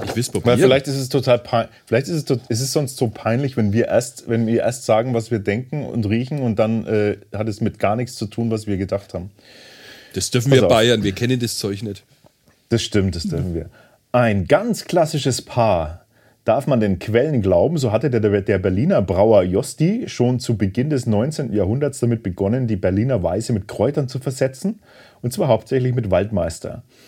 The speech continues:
Speaker 2: Davor war es gänzlich unüblich, sie mit Zusätzen, sie mit Zusätzen welcher Art auch immer zu verfremden.
Speaker 1: Aha.
Speaker 2: Man genoss sie pur oder begleitet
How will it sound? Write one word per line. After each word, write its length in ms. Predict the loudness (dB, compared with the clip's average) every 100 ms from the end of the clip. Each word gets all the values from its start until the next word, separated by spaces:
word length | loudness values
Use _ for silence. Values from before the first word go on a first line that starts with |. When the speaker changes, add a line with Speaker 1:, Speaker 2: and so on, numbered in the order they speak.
| -20 -20 _
Speaker 2:
Davor 400 | -2 0 2 4
war 120 | 4 4
es 160 | 2
gänzlich 500 | -2 -4 0 -2 0
unüblich, 720 | 2 2 2 2 2 0 -6 -16
sie 360 | -4 2 4
mit 180 | 4 0 -4 -2
Zusätzen, 480 | -2 0 -4 -4 -18 _ -8 -6
sie 160 | 0 0
mit 160 | 0
Zusätzen 540 | 0 0 0 0 0 2
welcher 340 | 0 -2 -2
Art 200 | -2 -2
auch 160 | -2 -2
immer 220 | -2 -2
zu 140 | -2 -6
verfremden. 800 | -4 -6 -4 0 0 0 -6 -6
Speaker 1:
Aha. 300 | -12 -16 -2 2
Speaker 2:
Man 120 | 4
genoss 300 | 4 2 0
sie 100 | -2
pur 600 | -2 2 6 6 4 2
oder 160 | 2 2
begleitet 960 | 0 2 4 4 2 0 -2 -14 -16